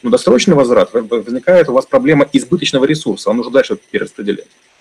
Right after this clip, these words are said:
А, то есть первое — это репутация. Вторая вещь — это обменные курсы. Необходимо будет договариваться, как они будут меняться, из-за чего.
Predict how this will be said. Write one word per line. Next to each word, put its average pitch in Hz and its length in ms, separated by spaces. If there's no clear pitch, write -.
А, 123 140
то - 80
есть - 80
первое — 202 300
это 143 180
репутация. - 520
Вторая 220 320
вещь — 180 280
это - 180
обменные 139 380
курсы. - 480
Необходимо 127 540
будет 117 260
договариваться, 135 640
как - 180
они 127 140
будут 117 280
меняться, 127 360
из-за 110 140
чего. 95 360